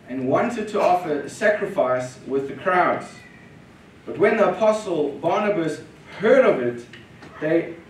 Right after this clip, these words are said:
the, when the apostles Barnabas and Paul heard of it, they tore their garments and rushed out into the crowd, crying out,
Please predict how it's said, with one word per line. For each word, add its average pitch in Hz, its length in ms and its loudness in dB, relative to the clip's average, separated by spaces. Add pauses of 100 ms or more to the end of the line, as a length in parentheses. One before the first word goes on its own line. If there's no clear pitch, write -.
(140)
the, 139 120 -6
when 165 200 0
the 180 120 2
apostles 196 520 4
Barnabas 190 440 0
and 147 200 -6
Paul 220 460 2
heard 220 220 2
of 135 120 0
it, 127 240 -6 (460)
they 185 240 -2
tore 240 400 2
their 202 220 4
garments 196 640 -2 (440)
and 170 280 2
rushed 247 400 4
out 214 420 -2
into 202 220 -6
the 175 100 -8
crowd, 214 680 0 (440)
crying 247 600 0
out, 208 400 -2